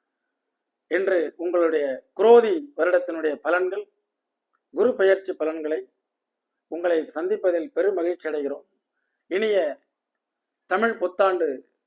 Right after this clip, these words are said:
குரோதி ஆண்டு நல்வாழ்த்துக்கள் உரித்தாகட்டும் தங்களுக்கும் தங்கள்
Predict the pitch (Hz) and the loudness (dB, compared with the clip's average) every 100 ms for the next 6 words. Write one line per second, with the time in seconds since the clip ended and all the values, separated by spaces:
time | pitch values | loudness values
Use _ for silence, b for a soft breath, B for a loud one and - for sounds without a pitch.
0 | _ 180 208 214 190 165 160 147 - _ | _ -2 0 2 2 2 -2 -10 -14 _
1 | _ 147 185 180 165 165 156 - 139 - | _ -2 2 2 2 0 -6 -8 -8 -10
2 | _ - 170 190 170 151 131 120 - _ | _ -6 -4 -2 -4 -4 -8 -14 -16 _
3 | 147 165 175 170 196 190 147 151 196 | -10 -2 -2 -2 -4 -8 -8 -6 -8